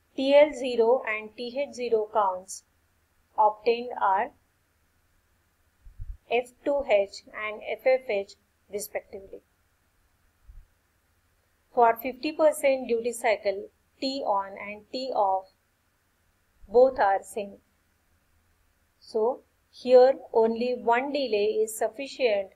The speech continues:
for on period as well as off period. When we are considering the delay required, we need to divide this delay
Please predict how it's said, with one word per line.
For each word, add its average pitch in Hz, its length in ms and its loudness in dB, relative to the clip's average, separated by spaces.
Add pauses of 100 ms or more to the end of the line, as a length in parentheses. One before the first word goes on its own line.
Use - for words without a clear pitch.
(440)
for 226 360 6 (1000)
on 269 280 4
period 202 400 -4 (180)
as 202 220 -4
well 208 160 -2
as 202 320 -2 (300)
off 202 220 -4 (120)
period. 202 400 -14 (3250)
When 226 320 2
we 240 180 2
are 226 140 4 (100)
considering 277 720 -4
the 254 120 6
delay 240 400 2
required, 208 600 0 (480)
we 233 160 -4
need 254 320 -6
to 320 80 -2
divide 208 580 2
this 254 160 0
delay 208 520 -8